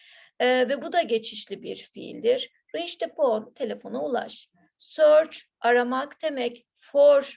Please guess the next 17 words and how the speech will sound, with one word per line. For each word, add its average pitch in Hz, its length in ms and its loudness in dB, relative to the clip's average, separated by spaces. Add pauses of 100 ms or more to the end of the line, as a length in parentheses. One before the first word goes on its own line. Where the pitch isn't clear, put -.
(100)
e, 240 260 -2
preposition 220 720 -8
ile 269 260 -4
kullanılır 277 640 -4
devamlı. 214 600 -6 (460)
Bunlar 233 480 -2
ikisi - 420 -20
ikili 247 460 -10
bir 247 200 -6
takımdır. 214 520 -10
Yani 196 280 -8
birbirinden, 196 720 -8
e, 214 40 -8 (360)
ayrılmaz 220 680 -2
bir 190 220 -10
bütünlük 202 1000 -14
hal 185 300 -6